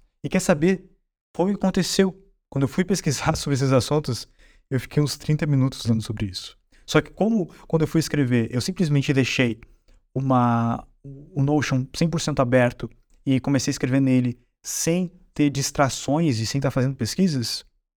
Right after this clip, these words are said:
eu acabei não distraindo, eu acabei conseguindo produzir muito mais. E eu sei que o seu cérebro é assim também. Eu sou, por exemplo, extremamente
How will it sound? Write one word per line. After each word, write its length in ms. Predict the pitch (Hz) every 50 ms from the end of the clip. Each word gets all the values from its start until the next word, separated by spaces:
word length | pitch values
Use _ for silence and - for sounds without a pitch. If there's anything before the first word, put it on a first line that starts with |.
| _ _ _ _ _ _ _ _ _
eu 80 | 147
acabei 240 | 156 - 165 135 139
não 80 | 135 135
distraindo, 460 | 135 - - - 147 151 165 156 135
eu 40 | 113
acabei 240 | - 120 113 117 113
conseguindo 400 | - 131 - - 120 135 139 131
produzir 580 | - - 143 135 131 131 120 110 107 147 175
muito 320 | 185 175 139 123 104 - 113
mais. 480 | 110 107 101 90 - - - - - - _ _ _ _ _ _ _ _ _ _
E 80 | 139 151
eu 100 | 196 196
sei 300 | - - - 190 226 233
que 60 | -
o 40 | 170
seu 140 | - 160
cérebro 360 | 131 - 139 139 135 120 120 127
é 40 |
assim 180 | 113 - - 131
também. 420 | 117 - 120 110 104 104 101 - _ _ _ _ _ _ _ _ _ _ _ _ _ _ _ -
Eu 140 | 139 190
sou, 220 | 202 - - 196 196
por 140 | - - 165
exemplo, 220 | 147 180 190 -
extremamente 800 | 175 - - - 180 196 214 208 180 170 165 175 185 - - -